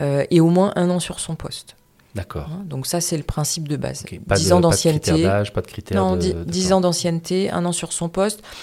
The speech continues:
Speaker 1: Normalement, il faut pas être éligible à la retraite ou à un dispositif de ce type-là. L'objectif,
Speaker 2: D'accord.
Speaker 1: c'est pas de, d'être un peu cumulard et de dire, bah, je vais faire une respiration et puis je vais partir en temps partiel senior avant de partir
Speaker 2: D'accord.
Speaker 1: à la retraite, de façon à, à anticiper un départ, euh, tout en étant payé.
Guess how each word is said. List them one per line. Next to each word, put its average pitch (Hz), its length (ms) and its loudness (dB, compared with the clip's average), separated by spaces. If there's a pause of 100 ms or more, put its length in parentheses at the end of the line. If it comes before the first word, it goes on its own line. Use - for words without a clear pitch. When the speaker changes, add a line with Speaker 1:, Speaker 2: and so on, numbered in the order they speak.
(320)
Speaker 1:
Normalement, 175 300 4
il 202 40 4
faut 185 140 -2
pas 180 100 4
être 175 140 0
éligible 165 400 0
à 151 60 4
la 143 100 2
retraite 147 560 -4
ou 147 40 -4
à 143 40 -6
un - 20 -6
dispositif 147 540 -10
de 147 80 -6
ce - 80 -12
type-là. 143 400 -10
L'objectif, 151 480 -4
Speaker 2:
D'accord. - 80 -2
Speaker 1:
c'est 160 80 0
pas 160 140 2
de, 147 200 -2
d'être 143 240 -4
un 139 80 -4
peu 156 140 -6
cumulard 151 520 -2
et 160 80 0
de 139 120 -6
dire, 156 260 -4
bah, 143 140 -2
je 135 160 -10
vais 143 420 -6 (100)
faire 139 200 -6
une 135 80 -4
respiration 139 800 -4
et - 20 -2
puis 175 160 -12
je 139 60 -10
vais 135 80 -8
partir 156 560 -8
en 135 80 -8
temps 135 140 -10
partiel 131 380 -8
senior 151 520 -2
avant 139 100 -2
de 139 60 -6
partir 139 300 -8
Speaker 2:
D'accord. 143 100 -4
Speaker 1:
à - 20 -2
la 143 60 -4
retraite, - 380 -4 (420)
de 143 60 -8
façon 160 420 -6
à, 139 280 -6
à 139 60 -6
anticiper 156 720 -4
un 147 120 -4
départ, 147 580 -4
euh, 127 480 -8
tout - 240 -16
en 131 60 -8
étant 135 260 -8
payé. 127 300 -10